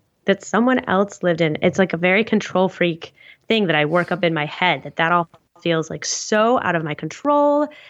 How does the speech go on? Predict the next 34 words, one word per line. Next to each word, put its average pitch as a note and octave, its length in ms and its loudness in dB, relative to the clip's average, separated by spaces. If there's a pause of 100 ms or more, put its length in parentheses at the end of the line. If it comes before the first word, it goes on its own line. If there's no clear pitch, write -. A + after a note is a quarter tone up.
and E3+ 100 0
I - 20 2
don't D#3 180 -2
l-, A3+ 300 0 (260)
like C#4 320 0
it, C4 380 4
and F3 120 -4
I D#3+ 80 2
don't E3 200 0
understand C4 640 0
it, B3+ 180 4
and F3+ 100 0
my D#3 80 2
risk D#3 360 0
for F3+ 180 0
it E3+ 60 2
is E3+ 140 -2
not D#3 200 -4
there. D#3 320 -2 (400)
And E3 240 2
so F#3+ 180 0
I F3+ 100 2
think G3 180 0
that F3+ 180 -2
that's E3+ 300 -2
why E3 260 2
I E3 160 0
perceive D#3+ 460 -6
you D#3+ 140 -2
as D3+ 100 -6
being D#3+ 200 0
more D3+ 200 0
risk D3+ 460 -6
tolerant. - 600 0